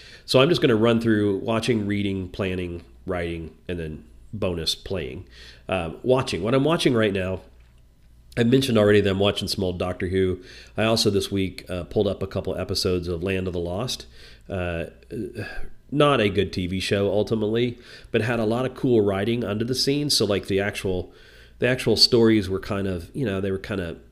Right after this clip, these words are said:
preachy and, um, simplistic and goofy. The dialogue isn't always the best, but the world and the, the kind of interesting things that developed out of it, out of convenience partly,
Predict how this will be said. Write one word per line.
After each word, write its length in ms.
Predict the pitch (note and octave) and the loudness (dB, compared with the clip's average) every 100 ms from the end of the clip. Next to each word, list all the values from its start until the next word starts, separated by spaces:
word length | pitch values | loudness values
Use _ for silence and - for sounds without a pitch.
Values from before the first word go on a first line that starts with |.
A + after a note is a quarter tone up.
| - | -14
preachy 720 | - A#2 A2+ - G#2 G#2 G2 | -2 -2 0 -2 -2 -2 -4
and, 320 | E2 F2 E2+ - - - _ - | -6 -8 -10 -14 -20 -20 _ -8
um, 320 | F#2 D#2+ D2+ | -6 -6 -8
simplistic 920 | - - A2 - A#2+ - G#2 G2 G2 | -2 -2 -2 0 0 2 2 2 0
and 240 | F2 E2+ | -6 -6
goofy. 420 | F2+ G#2 F#2+ G2+ F#2+ | -4 -4 -2 -4 -4
The 100 | F2 | -4
dialogue 460 | F#2 F#2+ F#2+ G2 | -4 -4 -4 -4
isn't 160 | F#2 F#2+ | -4 -4
always 200 | F#2 E2+ | -4 -6
the 80 | F2+ | -6
best, 420 | F#2+ F#2 F2 - - - - - | -4 -4 -6 -8 -18 -20 -16 -2
but 340 | G#2+ G3 - - _ - - - - | 0 -2 -6 -20 _ -20 -20 -14 2
the 120 | A2+ | 2
world 600 | A2+ C#3+ C#3 C3 A2+ - | 6 8 8 6 4 -4
and 460 | G#2 G2+ G2 G2+ - | -2 -2 -2 -6 -6
the, 540 | G#2 G2+ G2+ F#2+ F2+ - | -2 0 0 -2 -4 -4
the 80 | G2+ | -8
kind 180 | - A2+ | -4 -2
of 120 | G#2 | -2
interesting 400 | A#2 G#2+ G#2+ F#2+ | -2 -2 -2 -2
things 220 | G#2 F#2+ | -4 -4
that 60 | D#2+ | -6
developed 400 | E2+ G#2 G2+ G2+ | -4 -4 -4 -4
out 160 | F#2 | -4
of 140 | F2+ F2 | -6 -6
it, 320 | E2 - - _ _ | -8 -10 -14 _ _
out 140 | A2 A#2+ | -4 -2
of 180 | G#2+ - | -2 -2
convenience 600 | A#2+ G#2+ A#2 C3+ F#2+ - | -2 2 2 2 0 -4
partly, 540 | - G2 - D#2 E2 | -4 -4 -4 -10 -12